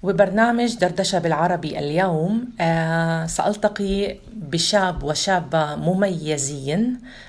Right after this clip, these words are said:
آه، فعلًا لقاء مميز، وبتمنى من الجميع يبقوا معنا. آه، معي اليوم بشار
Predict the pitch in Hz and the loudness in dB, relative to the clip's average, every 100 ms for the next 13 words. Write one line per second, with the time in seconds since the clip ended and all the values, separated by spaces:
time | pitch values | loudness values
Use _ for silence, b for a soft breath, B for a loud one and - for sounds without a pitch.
0 | - 165 160 156 156 - 190 180 160 151 | -2 2 4 4 2 4 2 4 0 0
1 | 156 165 156 156 190 190 170 156 160 151 | 2 2 2 0 0 2 0 0 -2 2
2 | 151 151 151 151 160 - 170 190 196 170 | 2 4 2 0 -4 -6 -2 0 0 0
3 | 160 156 135 160 180 233 175 - 160 151 | 0 -2 -2 0 2 2 2 -2 -2 -2
4 | 156 151 160 240 247 B B B B B | -2 0 2 2 0 B B B B B
5 | - 190 190 190 190 190 190 196 185 214 | 0 4 4 4 4 4 2 2 2 4
6 | 202 175 190 202 202 202 170 - - 202 | 4 2 2 2 2 2 0 -2 0 2
7 | 202 220 247 - | 4 4 2 -2